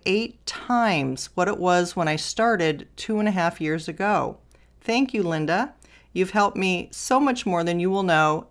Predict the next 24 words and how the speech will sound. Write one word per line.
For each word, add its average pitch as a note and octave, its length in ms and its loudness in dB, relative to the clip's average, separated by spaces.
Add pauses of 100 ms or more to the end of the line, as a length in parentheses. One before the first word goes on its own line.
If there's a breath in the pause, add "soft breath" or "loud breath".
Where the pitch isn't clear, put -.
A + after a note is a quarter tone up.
and D#3+ 140 -4
the D#3+ 80 -4
first B3+ 380 -4
step D#3+ 280 0
was D#3+ 160 -6
gaining E3 320 -4
confidence. D#3 920 -6 (360 soft breath)
Mindset F3+ 760 2
was D#3+ 240 -4 (120)
everything." C#3 800 -4 (720 soft breath)
Well, G#3 120 0
thank A3+ 400 0
you B3+ 140 -2
so G3 680 2
much F3 320 0
for - 140 -6
that. D3 420 0 (300 loud breath)
And F#3 140 2
I'm G3+ 140 4
so A3+ 600 4
thrilled F3 800 2
that F3 160 0
you've E3+ 160 0
had E3+ 440 4